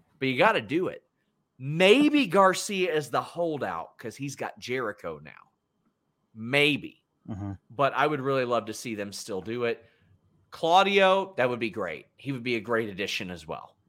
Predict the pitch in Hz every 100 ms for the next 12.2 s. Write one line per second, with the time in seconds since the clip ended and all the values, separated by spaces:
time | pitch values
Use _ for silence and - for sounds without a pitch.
0 | - 92 87 85 _ - 131 143 151 143
1 | 151 120 - 139 135 131 120 113 113 117
2 | 110 107 104 101 104 101 - _ _ _
3 | _ _ _ 104 104 98 95 87 - _
4 | _ _ - 123 110 113 120 110 - -
5 | - - 135 131 - 147 135 127 120 -
6 | 127 - 117 117 117 113 107 104 117 110
7 | 110 - 127 107 113 98 101 104 101 95
8 | 101 92 _ _ _ _ - 113 104 -
9 | 127 - 151 131 _ _ _ _ _ _
10 | _ _ _ _ - 175 160 160 165 202
11 | 185 165 165 170 160 151 151 156 160 151
12 | 156 160